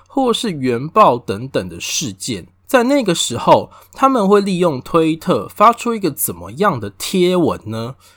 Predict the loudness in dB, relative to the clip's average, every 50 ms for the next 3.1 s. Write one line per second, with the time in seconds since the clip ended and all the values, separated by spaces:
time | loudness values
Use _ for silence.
0 | _ _ _ _ _ _ _ -4 -4 -4 -4 -6 -4 -2 -2 -2 -2 -2 -2 -2
1 | -2 -2 0 0 0 0 0 -2 -2 0 -2 0 0 -2 -2 -2 -2 -2 -2 -2
2 | -2 -2 -2 -6 -8 -12 -14 -16 _ -6 -4 -2 -2 0 0 -2 -2 0 0 0
3 | 0 -2